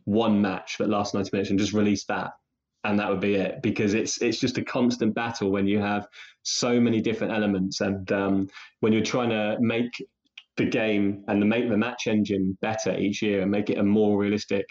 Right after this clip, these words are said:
representation of football, you're adding in new elements, you're adding in new animations and that kind of thing. So even the slightest little things can imbalance it. And you mentioned about the attacking movement issues. I mean, when we looked at it,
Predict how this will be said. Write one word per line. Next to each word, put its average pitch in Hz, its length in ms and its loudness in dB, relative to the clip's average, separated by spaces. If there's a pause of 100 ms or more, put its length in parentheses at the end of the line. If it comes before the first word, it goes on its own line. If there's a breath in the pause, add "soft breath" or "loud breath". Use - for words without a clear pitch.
representation 107 680 -2
of 98 100 -2
football, 98 440 -2 (200 loud breath)
you're - 120 0
adding 104 260 0
in 101 100 2
new 101 160 2
elements, 101 460 -2
you're 107 100 2
adding 101 280 0
in 98 160 2
new 98 140 2
animations 98 800 -2
and 107 80 0
that 104 140 -4
kind 101 140 -2
of 98 100 -4
thing. 95 200 -2 (340 loud breath)
So 120 200 0
even 131 260 4
the 120 80 2
slightest 131 640 -2
little 117 200 0
things 117 360 0
can 107 140 -2
imbalance 113 500 -2
it. 123 160 0 (100)
And 117 200 0
you 117 100 2
mentioned 120 440 0
about 104 360 -2
the 107 100 2
attacking 104 420 -2
movement 101 480 0 (320 loud breath)
issues. 98 440 0
I 104 80 0
mean, 104 300 0 (640 loud breath)
when 123 160 4
we 120 100 4
looked 139 240 0
at - 80 0
it, - 220 0